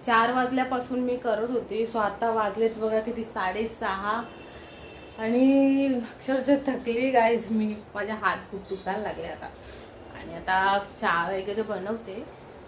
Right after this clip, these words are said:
तर याला सांगते आता दूध वगैरे घेऊन ये. So आता हे बघा, आपलं क्लीन केलेलं किचन. सगळं घासून बिसून ठेवलं आहे, केला.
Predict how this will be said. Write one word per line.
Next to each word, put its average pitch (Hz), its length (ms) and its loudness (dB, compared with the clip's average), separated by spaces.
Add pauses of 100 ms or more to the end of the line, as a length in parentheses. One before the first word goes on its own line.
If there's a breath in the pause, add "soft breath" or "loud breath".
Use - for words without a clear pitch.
तर 180 120 -10
याला 190 240 -2
सांगते 196 280 -2
आता 202 160 0
दूध 196 220 -6
वगैरे 190 380 -4
घेऊन 202 380 -2
ये. 175 100 -8 (420)
So 185 60 -14
आता 180 300 -10
हे 185 120 -8
बघा, 196 140 -8
आपलं 196 220 -8
क्लीन 190 340 -4
केलेलं 190 380 0
किचन. 208 480 0 (460 loud breath)
सगळं 226 280 6
घासून 220 440 4
बिसून 233 340 2
ठेवलं 185 260 0
आहे, 180 160 2
केला. 180 300 -2